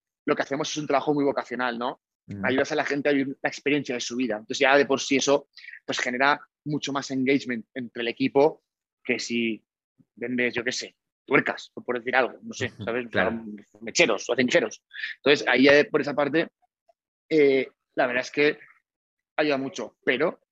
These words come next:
Speaker 1: tenemos una persona de comunicación, Elia, que es la que me dice que no, no digas palabras cuando hagas podcast, tal, entonces tengo que estar pensando en no decir palabrotas, porque si no Elia luego me da.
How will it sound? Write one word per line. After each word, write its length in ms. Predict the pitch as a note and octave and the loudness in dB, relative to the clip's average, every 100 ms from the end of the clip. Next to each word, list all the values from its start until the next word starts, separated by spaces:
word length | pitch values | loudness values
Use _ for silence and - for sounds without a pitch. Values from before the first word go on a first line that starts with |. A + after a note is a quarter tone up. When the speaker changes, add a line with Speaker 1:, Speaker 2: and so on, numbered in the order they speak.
| _ - | _ -6
Speaker 1:
tenemos 280 | C#3 C3+ C#3+ | -4 -2 -4
una 100 | B2 | -2
persona 300 | B2+ C3+ C3 | -4 0 0
de 100 | C3 | 0
comunicación, 800 | C3+ C3 B2+ - D#3 D#3+ F3 - | -2 -2 -4 0 2 4 0 -4
Elia, 420 | C3+ C3+ C#3+ D#3 E3+ | -2 2 2 0 -6
que 80 | A2+ | -8
es 40 | |
la 80 | B2+ | -4
que 260 | B2 A#2 | -2 -4
me 100 | G#2+ | -6
dice 180 | B2 B2 | -4 -2
que 80 | B2 | -2
no, 80 | C3+ | -2
no 240 | C#3+ D3 | -2 4
digas 220 | F3+ G#3+ | 6 6
palabras 320 | - G3+ G3 G3 | 4 4 4 2
cuando 160 | F3 | 0
hagas 120 | F3 | -2
podcast, 420 | - D#3+ - B2+ - | 0 0 0 -4 0
tal, 200 | D3+ C#3 | 0 0
entonces 320 | - A#2+ - | -6 -8 -8
tengo 120 | A#2+ | -10
que 40 | |
estar 180 | A#2+ C3 | -2 -2
pensando 280 | E3+ C3+ B2+ | 0 2 4
en 40 | |
no 60 | B2 | 4
decir 200 | A#2+ A#2+ | 4 2
palabrotas, 480 | A2 A#2+ B2+ C#3+ D#3 | 2 4 6 6 4
porque 200 | - A#2+ | -2 -4
si 80 | C3 | 0
no 100 | B2+ | 4
Elia 160 | B2+ | 6
luego 220 | B2+ B2+ | 6 4
me 100 | B2 | 4
da. 220 | B2+ C#3+ | 4 4